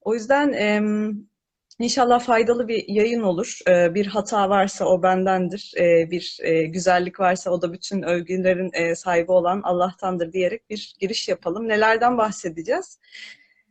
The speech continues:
E, Musa peygamberin yaşam öyküsünden böyle kısa alıntılar yapacağız ve onun korkularını, iradesizliğini, işte yardım etme isteğinin ona ne kadar da aslında zarar da verebileceğini,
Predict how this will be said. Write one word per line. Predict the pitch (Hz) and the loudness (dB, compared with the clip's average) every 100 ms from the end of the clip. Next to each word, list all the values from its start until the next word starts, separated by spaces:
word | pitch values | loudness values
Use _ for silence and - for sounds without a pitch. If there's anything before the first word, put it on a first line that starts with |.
| _ | _
E, | 220 226 233 233 | 2 4 4 2
Musa | 269 285 339 339 | 0 2 0 2
peygamberin | 320 262 277 269 277 339 330 320 - - | 0 2 2 2 0 0 0 -2 -8 0
yaşam | 240 285 339 339 269 | 2 4 2 2 2
öyküsünden | 214 208 - - 233 330 269 | 0 -2 -10 -8 -2 0 2
böyle | 233 311 | 2 0
kısa | - - | -8 -4
alıntılar | 240 233 240 247 247 | -2 -2 -2 2 4
yapacağız | 190 170 175 233 226 | 2 -2 -4 -2 0
ve | 220 | 0
onun | 190 202 208 | 2 2 0
korkularını, | 208 190 190 196 180 175 170 160 160 | 2 4 4 0 2 2 2 -2 0
iradesizliğini, | 196 190 190 185 190 185 175 170 175 170 160 151 - | 2 4 2 2 -2 -6 -8 -6 -2 -2 0 -2 -4
işte | 185 - 190 | -6 2 2
yardım | 196 185 180 185 214 226 | 4 4 4 2 -2 -2
etme | 196 196 220 214 | -4 -4 -4 -4
isteğinin | - 202 - 202 185 180 185 202 | -4 -8 -6 -2 0 0 0 0
ona | 185 196 | 0 2
ne | 202 190 | 2 0
kadar | 190 190 190 | 2 2 4
da | 185 - | 2 2
aslında | 190 - 175 175 196 | -2 -4 -2 0 0
zarar | 175 185 196 214 214 | 2 2 4 2 2
da | 220 | 0
verebileceğini, | 220 208 202 214 214 226 | 0 -2 -6 -6 -4 -4